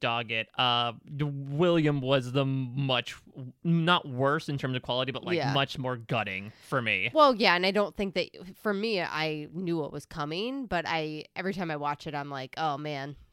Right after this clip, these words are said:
Speaker 2: this sucks." <laughs>
Speaker 1: I mean, does it help or hurt that the cold open sort of does, like, a media res thing where we sort of start at the end, right, of William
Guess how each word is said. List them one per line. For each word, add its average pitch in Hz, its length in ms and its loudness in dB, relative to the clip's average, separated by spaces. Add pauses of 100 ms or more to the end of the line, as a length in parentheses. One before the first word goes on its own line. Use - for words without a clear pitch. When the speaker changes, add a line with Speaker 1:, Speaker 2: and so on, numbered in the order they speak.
(100)
Speaker 2:
this 185 140 -8
sucks." - 600 -4
<laughs> - 60 0
Speaker 1:
I 165 60 4
mean, 196 160 4
does 202 220 2
it 214 180 0
help 233 440 0
or 185 200 0
hurt 147 560 -4 (380)
that 147 220 2
the - 80 -2
cold 147 320 0
open 135 240 2
sort 139 240 0
of 131 80 -2
does, 135 160 -2
like, 127 220 0
a 139 60 4
media 135 360 0
res 117 360 -2
thing 117 360 -2
where 110 420 -2
we 139 140 -2
sort 139 160 -4
of 127 80 -4
start 143 300 2
at 123 100 -4
the 123 140 -2
end, 113 320 0
right, 120 280 -2
of 123 160 -4
William 120 480 -4